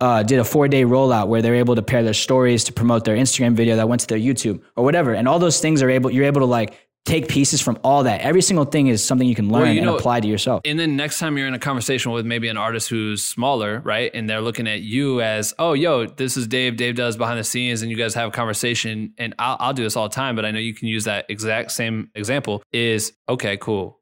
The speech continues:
Speaker 2: I'm in a conversation with you about maybe your next single release.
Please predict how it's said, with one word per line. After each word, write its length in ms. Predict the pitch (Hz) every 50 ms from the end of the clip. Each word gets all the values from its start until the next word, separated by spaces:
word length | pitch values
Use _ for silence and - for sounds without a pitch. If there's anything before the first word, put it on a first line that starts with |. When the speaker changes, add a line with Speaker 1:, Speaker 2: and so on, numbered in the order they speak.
| _ -
Speaker 2:
I'm 100 | 107 113
in 80 | 127 123
a 60 | 113
conversation 500 | - 120 117 110 101 - 113 104 - 107
with 160 | 101 98 92
you 160 | 107 110 110
about 400 | 107 101 104 101 98 98 98 -
maybe 460 | - 101 101 98 101 101 98 101 98 -
your 180 | - 101 113
next 260 | 135 127 104 - - -
single 260 | - 95 95 87 62
release. 420 | 58 57 60 53 50 - - -